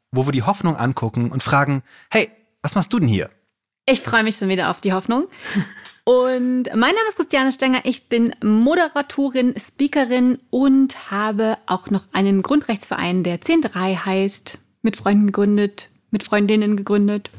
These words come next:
Speaker 2: mit Freunden und Freundinnen gegründet. <laughs> So sagt
Speaker 1: Ich bin
Speaker 2: man
Speaker 1: Stefan
Speaker 2: das.
Speaker 1: Finn Spielhoff. So sagt man das.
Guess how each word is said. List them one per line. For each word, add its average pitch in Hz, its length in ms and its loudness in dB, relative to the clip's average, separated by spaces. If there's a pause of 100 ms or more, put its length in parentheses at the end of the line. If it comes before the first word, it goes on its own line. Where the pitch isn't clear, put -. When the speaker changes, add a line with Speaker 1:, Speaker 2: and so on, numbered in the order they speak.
(180)
Speaker 2:
mit 208 140 -4
Freunden 220 340 0
und 202 140 0
Freundinnen 202 440 0
gegründet. 208 540 0
<laughs> - 60 -4 (2250)
So 254 80 2
sagt 240 80 6
Speaker 1:
Ich 196 60 -2
bin 196 120 2
Speaker 2:
man 180 80 0
Speaker 1:
Stefan 160 280 2
Speaker 2:
das. 135 40 -4
Speaker 1:
Finn 139 120 0
Spielhoff. 139 520 -2 (580)
So 135 240 0
sagt 104 260 -2
man 95 140 -6
das. - 280 -14